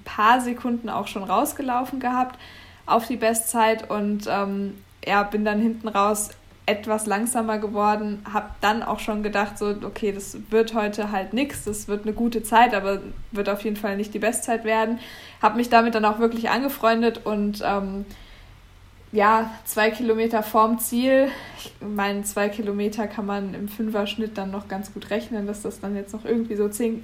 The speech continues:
Minuten, äh, die ich dann vielleicht noch hab, hab ich dann gesehen, „Okay, du hast noch, keine Ahnung, neuneinhalb Minuten oder so“, und hab so gemerkt, „Okay,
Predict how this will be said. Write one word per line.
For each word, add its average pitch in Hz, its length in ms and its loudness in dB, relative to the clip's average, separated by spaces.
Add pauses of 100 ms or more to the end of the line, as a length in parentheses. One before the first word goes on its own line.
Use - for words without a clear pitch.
Minuten, 233 680 0
äh, 208 340 -2 (380)
die 226 100 2
ich 226 80 -4
dann 208 180 0
vielleicht 208 320 0
noch 196 140 -4
hab, - 260 2 (1300)
hab 233 140 4
ich 254 80 0
dann 226 180 4
gesehen, 233 320 4
„Okay, 233 220 2
du 226 180 2
hast 247 300 6
noch, 196 320 0 (1600)
keine 170 220 -4
Ahnung, 175 340 -4
neuneinhalb 180 520 0
Minuten 190 340 -4
oder 165 220 -4
so“, 170 60 -6
und 185 140 -4
hab 180 100 -2
so 190 140 -4
gemerkt, 180 280 -2
„Okay, 196 380 0